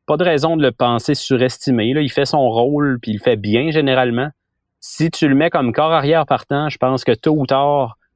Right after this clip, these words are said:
on va réaliser que c'est peut-être pas une solution gagnante. Donc, comme corps arrière, je dirais que oui, il est surestimé.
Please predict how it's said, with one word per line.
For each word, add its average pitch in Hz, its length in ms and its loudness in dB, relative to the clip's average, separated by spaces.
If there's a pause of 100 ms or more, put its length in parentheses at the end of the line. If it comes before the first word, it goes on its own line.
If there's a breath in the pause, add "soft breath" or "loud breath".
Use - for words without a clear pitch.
(120)
on 123 140 2
va 131 160 2
réaliser 127 600 2
que 123 60 -14
c'est - 180 -4
peut-être 110 220 -2
pas 123 140 2
une 113 160 -2
solution 123 600 0
gagnante. 110 600 -2
Donc, 107 320 -4
comme 127 220 -2
corps 151 180 0
arrière, 135 460 2
je 117 80 -8
dirais 117 240 -2
que 117 80 -2
oui, 120 340 -4
il 113 80 -4
est - 20 -2
surestimé. - 580 -6